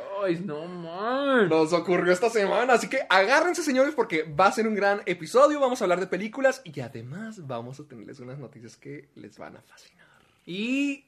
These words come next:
Speaker 1: es el último episodio
Speaker 2: ¿Del año?
Speaker 1: del año, del dos mil.
Speaker 2: Nice.
Speaker 1: Sí, ¿verdad? A ver, estoy checando mi calendario.
Speaker 2: ¿Del
Speaker 1: Sí.
Speaker 2: dos mil veinte?
Speaker 1: El
Speaker 2: ¿Va a ser el
Speaker 1: siguiente
Speaker 2: oh,
Speaker 1: es
Speaker 2: sí,
Speaker 1: el
Speaker 2: nomás
Speaker 1: si-
Speaker 2: quedan tres días de este,
Speaker 1: Sí,
Speaker 2: de
Speaker 1: cierto,
Speaker 2: este
Speaker 1: ya
Speaker 2: año.
Speaker 1: soy
Speaker 2: <laughs> Ah,
Speaker 1: Wow.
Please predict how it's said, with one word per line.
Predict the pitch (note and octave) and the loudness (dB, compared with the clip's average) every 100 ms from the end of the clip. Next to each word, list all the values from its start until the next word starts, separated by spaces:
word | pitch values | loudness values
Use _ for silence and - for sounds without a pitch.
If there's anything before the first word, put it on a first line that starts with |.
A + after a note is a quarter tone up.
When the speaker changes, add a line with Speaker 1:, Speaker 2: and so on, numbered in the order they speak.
| - | -4
Speaker 1:
es | G#3+ B3 | -4 -4
el | B3 B3 - - | -4 -4 -6 -8
último | A3 C4 D4+ E4+ F4 F4 D4 D#4 D4+ D#4+ | -4 0 2 2 2 0 -6 -6 -8 -6
episodio | F#3 F#3 D3+ C#3+ - E3 F3+ F#3+ C#3 C#3+ | -8 -8 -16 -16 -8 -4 -2 -2 0 2
Speaker 2:
¿Del | |
año? | D3+ A3 F#4+ F#4+ | 2 0 -4 -10
Speaker 1:
del | D3+ B2+ A#2+ | -12 -12 -10
año, | A2 G#2+ G2 C3 | -12 -14 -20 -14
del | B2+ C3 | -10 -10
dos | B2+ B2+ | -10 -12
mil. | C#3 C#3+ | -12 -12
Speaker 2:
Nice. | F#2+ - | -14 -14
Speaker 1:
Sí, | C#3+ | -8
¿verdad? | G3 F#3+ A3 | -8 -6 -8
A | G3+ | -10
ver, | G#3 | -10
estoy | G3+ G3 | -12 -12
checando | F3+ G3 G3+ | -12 -10 -10
mi | |
calendario. | G3 D#3+ F3+ G3+ | -10 -8 -6 -4
Speaker 2:
¿Del | C#3+ | 4
Speaker 1:
Sí. | F3+ D#3 | 6 6
Speaker 2:
dos | C3 | 2
mil | B2+ | -6
veinte? | D#3 A#3+ | -8 -6
Speaker 1:
El | A#3 | -6
Speaker 2:
¿Va | |
a | E3 | -4
ser | E3+ | -2
el | |
Speaker 1:
siguiente | F3+ G3+ G#3+ A#3+ F#3 | 0 0 -2 -2 -2
Speaker 2:
oh, | |
Speaker 1:
es | F3 | -2
Speaker 2:
sí, | G3 | 2
Speaker 1:
el | A3 | 4
Speaker 2:
nomás | G#3 G#3 | 6 4
Speaker 1:
si- | - | 2
Speaker 2:
quedan | A3 A3 | 0 0
tres | G#3+ G3 | 2 0
días | G#3 A3+ G3+ | 2 2 2
de | G3 | -2
este, | - G#3 G3 E3 | -4 -4 -2 -2
Speaker 1:
Sí, | |
Speaker 2:
de | D3+ | 0
Speaker 1:
cierto, | F3 F#3 | 0 2
Speaker 2:
este | A3+ G#3 | 4 6
Speaker 1:
ya | |
Speaker 2:
año. | G#3+ | 4
Speaker 1:
soy | A#3+ - B3 | 2 -2 -2
Speaker 2:
<laughs> | G3+ G3+ C4+ F4+ E4 D#4+ | 2 4 6 6 4 4
Ah, | - F3+ A3+ A3+ A3+ G#3+ | 6 8 8 6 6 4
Speaker 1:
Wow. | C#4 | 2